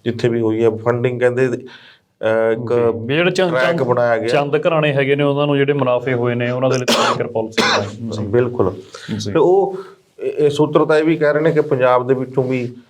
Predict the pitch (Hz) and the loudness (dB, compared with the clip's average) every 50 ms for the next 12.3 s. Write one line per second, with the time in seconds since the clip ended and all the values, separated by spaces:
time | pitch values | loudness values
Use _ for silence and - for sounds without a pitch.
0 | _ _ _ - - 120 120 - 120 120 117 120 113 120 120 123 120 123 120 123 | _ _ _ -8 -8 -6 -4 -2 -2 -2 -2 -2 0 2 4 4 4 2 2 4
1 | 113 113 113 - 120 - 110 123 120 - - - - - - - - - - - | 4 4 4 2 -2 -2 0 -2 -2 -2 -4 -12 -16 -20 -20 -20 -20 -18 -10 -6
2 | 107 104 101 98 101 101 104 107 110 113 117 107 107 104 107 110 107 107 113 110 | -4 -2 -2 -2 -4 -2 0 2 4 4 4 4 4 4 4 4 4 4 4 4
3 | 107 110 110 110 107 107 107 107 110 - - 110 104 101 104 107 104 104 104 104 | 4 4 4 2 2 2 -2 -2 -2 -2 -4 -4 -4 -2 0 2 2 2 2 0
4 | 110 104 104 101 98 98 98 101 - - 117 117 110 104 104 104 107 107 107 104 | 0 0 2 2 0 0 -4 -8 -8 -6 -6 -4 0 0 0 0 0 -4 -6 -4
5 | 107 104 104 101 101 101 - _ _ _ _ - - - - - - _ _ _ | -2 0 0 0 -2 -4 -10 _ _ _ _ -20 -20 -20 -20 -20 -20 _ _ _
6 | _ - - 156 170 160 170 175 185 180 185 196 180 - 175 165 156 170 175 175 | _ -8 -4 -2 -2 0 0 0 -2 0 0 0 2 2 0 0 2 0 0 0
7 | 165 156 170 165 165 170 170 165 165 - - - - - - - _ - - 120 | 0 -2 0 0 2 2 2 0 -2 -6 -12 -14 -16 -20 -20 -20 _ -2 0 2
8 | 127 - - 127 143 139 143 160 160 170 165 151 147 139 143 135 139 135 123 143 | 2 2 2 2 0 0 2 0 0 2 2 2 2 2 2 2 2 0 0 -2
9 | 139 127 143 139 143 131 123 127 127 123 127 127 127 131 131 131 131 139 139 131 | 0 0 0 0 0 -2 0 0 2 2 2 2 2 2 0 0 0 -2 -2 -2
10 | 127 131 131 - - _ _ _ _ _ - 104 107 104 104 101 101 101 98 101 | -4 -8 -14 -20 -20 _ _ _ _ _ -12 -6 -4 -2 -2 -2 -4 -2 2 2
11 | 104 110 113 120 110 107 117 117 120 131 135 127 113 107 123 147 170 160 160 135 | 4 4 4 2 2 2 2 2 2 2 2 2 2 4 4 2 2 0 -2 -4
12 | 117 113 113 127 127 | -4 -2 0 0 0